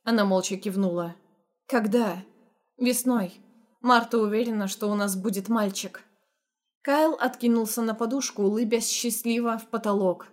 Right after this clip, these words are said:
"Сын? Не верится даже", прошептал он и тут же схватил ее снова в охапку. "Но откуда ей знать?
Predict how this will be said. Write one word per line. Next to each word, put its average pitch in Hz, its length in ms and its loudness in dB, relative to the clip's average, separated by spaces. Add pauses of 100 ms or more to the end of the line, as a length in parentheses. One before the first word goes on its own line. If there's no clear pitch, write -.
(460)
"Сын? 233 640 0 (380)
Не 226 160 4
верится 196 420 2
даже", 185 380 -2 (760)
прошептал 196 520 0
он 226 320 -2
и 247 80 2
тут 285 200 0
же 247 120 2
схватил 233 500 -2
ее 214 180 2
снова 247 380 0
в 247 100 -2
охапку. 196 640 -2 (640)
"Но 240 120 4
откуда 247 320 0
ей 277 220 0
знать? 226 460 -2